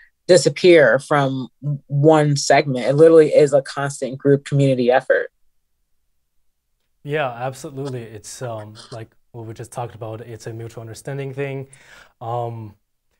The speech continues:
Speaker 2: I don't have any more questions for today, but, um,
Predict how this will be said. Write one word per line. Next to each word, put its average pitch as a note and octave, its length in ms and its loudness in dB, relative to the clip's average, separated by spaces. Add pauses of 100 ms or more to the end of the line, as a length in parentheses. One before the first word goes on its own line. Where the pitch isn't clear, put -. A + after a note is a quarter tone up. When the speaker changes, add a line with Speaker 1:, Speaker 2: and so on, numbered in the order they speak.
(320)
Speaker 2:
I D#3+ 320 -4
don't D#3 260 -6
have D#3 340 -6
any C#3 200 -10
more C3+ 160 -8
questions C3 420 -10
for - 160 -14
today, F3+ 560 -6
but, C3 320 -6
um, A#2 480 -8